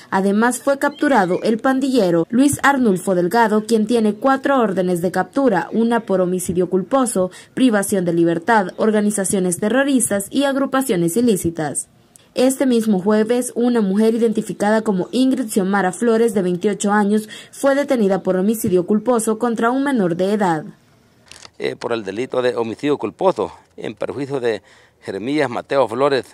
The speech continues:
Speaker 2: Ruiz, de veinte meses, de veinte meses. Esto fue en Joya de Serén. Esto fue más que todo, lo, eh, fue, eh, un accidente que se dio de que ella estaba bajo el cuidado de un, de este menorcito, y fue donde este menor, pues, eh, un descuido que tuvo esta señora,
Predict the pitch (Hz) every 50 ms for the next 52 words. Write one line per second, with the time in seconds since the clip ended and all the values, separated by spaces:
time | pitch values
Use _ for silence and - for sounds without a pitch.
0 | - - 120 120 151 180 185 - - - - - 107 95 98 120 127 123 123 123
1 | 107 - 92 98 113 127 123 - 110 95 - - _ _ - _ _ _ _ -
2 | - 101 123 143 131 110 113 139 160 151 - 90 - - _ _ _ _ - -
3 | - _ _ - - 131 - - 156 131 - 127 139 143 139 135 131 113 107 127
4 | 131 135 131 131 117 - 107 113 151 180 196 190 165 - _ - - - _ _
5 | - 135 - - 156 131 123 147 143 139 131 123 135 - - 123 139 135 127 120
6 | 113 107 107 110 - 110 110 110 107 104 98 - 120 123 131 135 127 107 104 -
7 | _ _ _ - - 113 104 104 104 113 131 131 117 - 127 131 139 - 127 104
8 | 110 107 95 117 139 147 127 113 - 110 120 120 - - 127 131 123 117 113 110
9 | 110 113 104 98 90 - 117 143 143 127 120 117 113 131 139 123 120 - _ _
10 | _ - - _ _ _ - 123 135 - - 143 139 131 117 123 131 - - 165
11 | 196 185 - 214 185 - - - - _ - - 113 107 - 123 131 131 135 131
12 | 123 110 113 110 101 101 101 104 - 139 120 113 104 107 123 143 143 - - 117
13 | 104 104 92 - - - 113 107 104 101 101 107 113 127 127 123 117 - - 127
14 | 123 117 104 110 90 - 135 131 123 113 107 110 - 123 - - 120 120 147 175
15 | 185 185 -